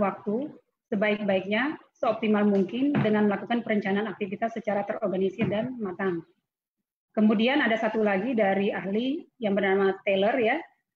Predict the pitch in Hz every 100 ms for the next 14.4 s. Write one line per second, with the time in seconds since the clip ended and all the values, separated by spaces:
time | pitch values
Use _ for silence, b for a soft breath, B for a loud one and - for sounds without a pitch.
0 | - 185 190 254 240 226 220 214 196 -
1 | 220 247 302 330 - 214 208 214 254 240
2 | 226 226 262 - 233 226 208 220 208 240
3 | 269 277 214 214 220 214 240 208 202 196
4 | 202 190 180 196 277 294 - 202 196 185
5 | 180 - 254 214 214 220 214 208 214 226
6 | 233 220 190 190 190 190 185 185 175 226
7 | 269 - _ _ _ _ _ 214 220 214
8 | 226 247 208 208 190 - 262 294 - _
9 | 208 208 208 220 233 220 196 180 208 196
10 | 190 196 190 180 _ 175 165 _ _ _
11 | _ _ _ - 196 208 226 262 254 240
12 | 233 226 226 220 254 233 220 214 240 254
13 | 214 208 202 190 202 196 196 190 190 185
14 | 175 175 180 285